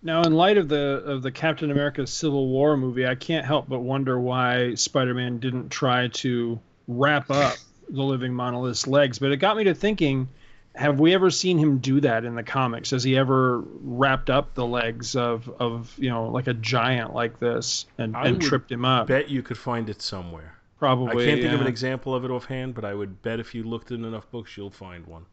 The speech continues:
Speaker 1: 'Cause he tries to just web his feet to the ground, which doesn't work at all. He just, just tears it like tissue paper. I like he says, uh, like an old wad of Hubba Bubba.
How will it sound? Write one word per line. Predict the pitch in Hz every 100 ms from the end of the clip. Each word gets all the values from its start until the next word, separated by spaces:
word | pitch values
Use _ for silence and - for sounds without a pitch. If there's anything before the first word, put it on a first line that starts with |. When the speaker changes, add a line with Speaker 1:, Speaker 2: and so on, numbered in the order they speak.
| _ _ -
Speaker 1:
'Cause | 127
he | 170 214
tries | - 220 160
to | 151
just | 139 131
web | 143 151
his | 135 127
feet | - 170 185 143 - _
to | -
the | 143 120
ground, | 135 147 135 120
which | 120 - -
doesn't | 143 139 120
work | 127 120
at | 120
all. | 117 120
He | 110 110
just, | 117 - - - _ _ _ - 135 120
just | 123 -
tears | - 127 127
it | 120 120
like | 120 113 -
tissue | - 135 135
paper. | 120 120 113 113 113 101 _ _ - - _ _ -
I | 143
like | 156 143
he | 147
says, | - 147 139 131
uh, | 131 127 120 120
like | 135 131
an | 139
old | 143 135
wad | 131 139 131
of | 120
Hubba | - 147 131
Bubba. | 120 135 127 123